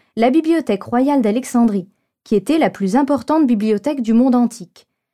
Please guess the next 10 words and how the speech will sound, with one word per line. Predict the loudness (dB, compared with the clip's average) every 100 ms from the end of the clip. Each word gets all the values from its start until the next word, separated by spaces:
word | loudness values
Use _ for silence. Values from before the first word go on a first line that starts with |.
| _
Elle | -2 2
a | 2
fonctionné | 0 -4 -2 0 2 0 -2
à | -2
partir | -2 -4 -6
du | -6 -8
troisième | -4 -2 2 2
siècle | 0 0 -2 -2 -8 -4
avant | -2 0
Jésus-Christ. | 0 -2 -4 -10 -20